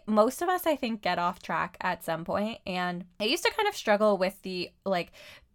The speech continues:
getting off track terminology. I still kind of do. Like, I'm not sure how I feel about it because it feels like as though there is this one track that we need to be on and we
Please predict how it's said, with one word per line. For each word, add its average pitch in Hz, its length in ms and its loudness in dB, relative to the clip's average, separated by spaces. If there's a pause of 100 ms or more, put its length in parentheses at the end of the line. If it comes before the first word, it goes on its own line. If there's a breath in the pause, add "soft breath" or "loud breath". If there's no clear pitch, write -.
(120)
getting 214 340 6
off 190 320 6
track - 760 -4
terminology. 196 880 0
I 247 120 0
still 220 300 -4
kind 233 240 -6
of 202 80 -2
do. 180 200 -4
Like, 202 200 0
I'm 196 160 0
not 196 220 0
sure 175 260 -2
how 196 200 0
I 214 100 0
feel 233 260 -4
about 247 280 0
it 269 180 -4
because 220 240 -6
it 214 100 -8
feels 247 480 -2
like 190 480 0
as 190 300 -2
though 180 500 0 (320 loud breath)
there 196 160 4
is 196 180 -2
this 190 220 -4
one 185 320 0
track 180 480 -4
that - 140 -4
we 180 100 -6
need 175 220 -6
to 175 80 -6
be 165 240 -6
on 185 320 0
and 185 180 -6
we 175 160 -6